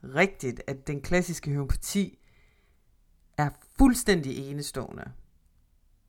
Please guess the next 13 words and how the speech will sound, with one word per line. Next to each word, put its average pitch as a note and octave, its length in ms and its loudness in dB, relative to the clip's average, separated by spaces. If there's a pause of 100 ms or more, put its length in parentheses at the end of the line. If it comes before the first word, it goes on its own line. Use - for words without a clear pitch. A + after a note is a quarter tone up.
(540)
Men F#3+ 300 6
alligevel, F#3 680 4 (420)
så - 180 -4
kan D#3+ 240 -2
man D3 180 -2
faktisk - 640 -2 (140)
opnå D3+ 580 4
rigtig, - 640 -2
rigtig, - 380 -4
rigtig, D#3 300 -4 (400)
rigtig G3 320 4
meget B2+ 400 4 (260)
med D#3 340 6